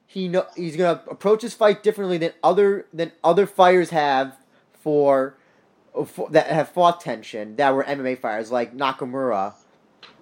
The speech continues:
and, uh, um, trying to think of other, uh, uh, probably Nakamura was prob-, the mo-, the most, um, the, the most M M A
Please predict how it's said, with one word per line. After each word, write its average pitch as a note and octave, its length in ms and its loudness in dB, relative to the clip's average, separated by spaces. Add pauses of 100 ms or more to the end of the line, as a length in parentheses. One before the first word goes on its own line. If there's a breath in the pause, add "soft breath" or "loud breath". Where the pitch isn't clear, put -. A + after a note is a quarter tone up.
and, B2 360 2
uh, A#2 420 4 (1080)
um, A2 760 2 (680)
trying D#3 160 2
to C#3 40 -6
think D#3 120 4
of C3+ 80 4
other, D3 260 4
uh, C#3 100 6
uh, C3+ 260 -4 (200 loud breath)
probably C#4 280 4
Nakamura G3 520 2
was D#3+ 120 2
prob-, D#3+ 340 2
the D3+ 60 -4
mo-, D3+ 200 -4
the D#3 120 -4
most, D3+ 440 -4
um, C3 460 -2 (640 soft breath)
the, D3+ 80 -4
the E3 260 0
most D#3+ 460 4
M E3 140 0
M D3 180 -2
A A#2+ 420 -4